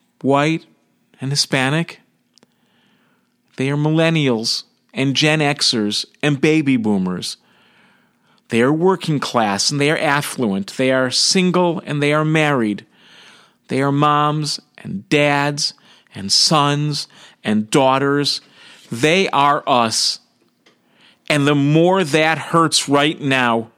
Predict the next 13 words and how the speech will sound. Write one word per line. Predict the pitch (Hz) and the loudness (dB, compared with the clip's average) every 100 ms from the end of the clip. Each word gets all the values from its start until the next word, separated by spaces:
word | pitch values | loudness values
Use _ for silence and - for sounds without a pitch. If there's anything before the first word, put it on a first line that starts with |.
| _ _ _ _ | _ _ _ _
the | 139 | -2
better | 127 - 151 160 156 | -2 0 2 2 2
I'm | 135 139 | 0 -2
convinced | - 135 117 135 127 - | -2 -4 0 0 0 -2
that | 120 127 135 | 0 -2 0
is. | 117 107 101 - - _ _ _ _ _ _ _ _ _ _ _ _ _ _ _ _ _ _ - | 0 0 0 -4 -8 _ _ _ _ _ _ _ _ _ _ _ _ _ _ _ _ _ _ -8
In | 143 | -6
fact, | 143 - 180 165 156 - - _ _ _ _ _ _ _ _ _ _ _ | -4 0 2 2 -2 -8 -18 _ _ _ _ _ _ _ _ _ _ _
I | 135 | -4
shared | 147 - 190 190 175 131 | -2 0 2 2 0 0
those | 165 175 180 | 2 2 0
twenty-one | - - 175 180 165 151 156 156 151 | -4 -2 0 0 0 0 0 0 0
names, | 156 160 131 127 - | 2 2 0 -2 -4